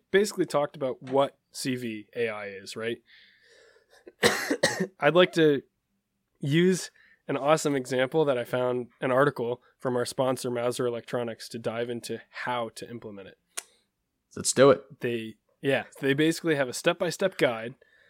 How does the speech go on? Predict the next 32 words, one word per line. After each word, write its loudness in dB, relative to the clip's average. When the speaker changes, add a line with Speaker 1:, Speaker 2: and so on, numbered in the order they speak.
Speaker 1:
on -6
how 2
to 2
create -2
a -6
computer -2
vision -2
A -4
I -2
system, -8
you -12
know, -14
a -12
bill 6
of 6
materials 6
to -8
buy 4
all 6
the 2
hardware 4
included, 0
and -6
they 0
used 0
it, -8
they -2
y-, -6
followed 4
these -2
steps -8
to -4